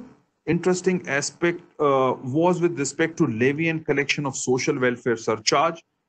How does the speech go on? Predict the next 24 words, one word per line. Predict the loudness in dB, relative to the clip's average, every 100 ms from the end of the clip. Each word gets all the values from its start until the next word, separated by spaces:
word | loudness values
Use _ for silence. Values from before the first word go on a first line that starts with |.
| -4
and | -2
cesses | -2 -2 -2 2 2 2 -8 -6
on | -4
imports, | -2 -6 -2 -2 -2 -6 -16 _ _ -4
uh, | 0 2 0 -4 -16 _
made | -6 -2 -2 -4 -8
under | -4 -2
using | 0 -2 -2 -4
scrips. | -4 -10 2 4 4 -2 -20 _ _ -8
So | -2
what | 0 0
happened | 0 -2 0 -2 0
in | -2
this | -2 -2
case | -2 -2 0 -4 -6
is | -2 -2 -4 0
that, | 2 2 -2 -14 _ _ _
uh, | 2 4 4 0 -10 -10 0
when | 2 2
you | -2 _ _ _ -6
scrips | 4 4 4 -6 -6 -6 _ _ _ -4
and, | 0 0 -2 0
uh, | 2 2 -2
these | -4 -4 -6